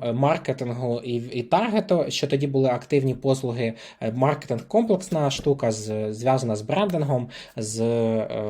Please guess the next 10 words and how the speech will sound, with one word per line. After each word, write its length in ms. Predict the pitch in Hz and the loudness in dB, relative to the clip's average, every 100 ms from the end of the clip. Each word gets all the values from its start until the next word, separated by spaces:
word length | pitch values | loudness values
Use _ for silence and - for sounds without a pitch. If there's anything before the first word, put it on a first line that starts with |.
| 104 104 101 101 107 - | -4 -4 -4 -6 -8 -18
в 60 | - | -4
цілому 500 | - 131 180 180 139 | 0 4 4 4 2
повністю, 760 | - - 143 135 131 - 113 - - - | -2 2 4 2 -2 -2 -6 -6 -14 -6
а-, 160 | 127 123 | 0 2
або 360 | 123 160 180 127 | 4 6 6 6
відділ 300 | 135 135 120 | 4 4 4
лід 160 | 123 | 2
генерації 560 | 120 123 120 170 185 139 | 0 0 2 2 2 0
по 120 | 139 | 0
таргету. 500 | 135 127 123 - 110 | -2 -2 -4 -6 -6